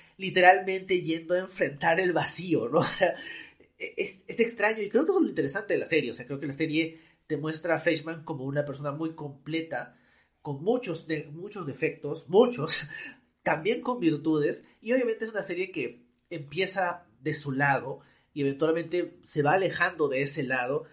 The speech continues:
pero no deja de cen-, de, de, de centrarse en él. O sea, sigue siendo una figura que le interesa a la autora. Le interesa tanto que incluso su, entre comillas, secuela, que es una historia, es un artículo muy corto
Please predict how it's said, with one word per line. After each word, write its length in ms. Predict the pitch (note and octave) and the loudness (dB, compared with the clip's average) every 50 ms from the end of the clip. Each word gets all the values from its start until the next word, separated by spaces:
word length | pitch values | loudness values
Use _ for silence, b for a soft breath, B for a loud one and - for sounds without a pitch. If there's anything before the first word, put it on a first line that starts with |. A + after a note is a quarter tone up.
| B B B B | B B B B
pero 160 | - E3 F3+ | -4 -4 -2
no 140 | E3+ F#3 G3+ | 0 2 4
deja 240 | G#3 A3 G#3+ - A#3 | 4 4 4 2 -4
de 60 | A3+ | -4
cen-, 280 | A3+ - F#3 E3 C#3+ C3+ | -4 -4 -8 -10 -12 -8
de, 200 | C#3+ E3 D3+ - | -2 -2 -2 -2
de, 200 | - C#3 B2 - | -4 -8 -10 -8
de 120 | - C#3+ C#3+ | -8 -10 -10
centrarse 880 | - C#3+ - - D#3+ D3 D3+ D3+ D3 - - F3 F3 F3 F3 - - _ | -10 -10 -8 -2 0 0 0 0 -2 -6 -6 -4 -4 -4 -4 -6 -8 _
en 180 | - C#3 C3+ D3 | -18 -16 -10 -4
él. 280 | D3+ C#3+ B2+ A#2 G#2+ - | -4 -2 -2 -4 -6 -10
O 40 | - | -16
sea, 120 | B2+ A#2+ | -18 -16
sigue 260 | A#2 - D#3 D3+ D#3+ | -8 -6 -2 -2 -2
siendo 520 | D#3+ D#3+ - E3+ E3 E3 E3 F3 F3+ F3 F3 B B B B B B | -4 -4 -10 -16 -14 -8 -4 -4 -4 -4 -6 B B B B B B
una 180 | D3+ D3 D#3+ | -8 -8 -6
figura 360 | D#3 D#3 D#3 C#3+ D#3+ D#3+ D#3+ D#3 | -4 -4 -2 0 0 0 0 -2
que 80 | E3+ | -4
le 100 | D3+ C#3 | -6 -6
interesa 440 | B2+ - - B2+ - G3 F#3+ - E3+ | -6 -6 -6 -2 -2 0 0 0 -2
a 20 | |
la 100 | D3+ B2+ | -2 -2
autora. 520 | A#2+ A2 - - F3+ E3+ C#3 A#2+ G#2+ - b b b b b b | -4 -6 -2 2 4 4 4 4 -2 -8 b b b b b b
Le 100 | D3 D#3+ | -6 -4
interesa 320 | D#3 E3 G3+ G#3 G#3+ G#3+ | 0 0 0 0 0 0
tanto 320 | A3 A3 A3 - G#3+ G#3 | -2 -2 0 0 0 -2
que 160 | G#3 F3 D#3+ C#3+ | 0 -2 -4 -4
incluso 320 | C#3 C#3+ F3 E3+ - G3 | -4 -6 -8 -10 -10 -10
su, 380 | - - D#3+ D3 C3+ A#2 - - | -10 -8 -8 -8 -8 -10 -14 -16
entre 200 | - E3+ D3 D3 | -18 -14 -12 -10
comillas, 340 | C#3 D3+ E3 F3 D#3+ D#3+ - | -8 -4 -2 -2 -4 -4 -6
secuela, 760 | - D#3+ D3 - - D#3+ F3 F#3 F#3 E3+ D#3 D3+ F3 - B B B B B B - | -6 -8 -8 -6 0 0 2 2 2 2 0 -2 -4 -6 B B B B B B -10
que 60 | D3 | -8
es 60 | C#3 | -6
una 120 | D#3+ D#3+ | -4 -6
historia, 360 | D#3 - - E3+ D#3+ E3 E3+ E3 F3 | -6 -4 -4 -2 -2 -2 -2 -4 -6
es 140 | F#3+ F#3+ - | -8 -10 -8
un 80 | G#3 F#3 | -4 -2
artículo 400 | F3 D#3 - F3 - F3 F3+ E3+ | -2 -2 -4 -8 -4 -2 -2 -2
muy 180 | E3+ E3 D#3+ | -2 -4 -6
corto 460 | E3 E3+ F3+ F3 E3+ F3 E3+ E3 - | 0 2 2 2 2 0 -2 -4 -4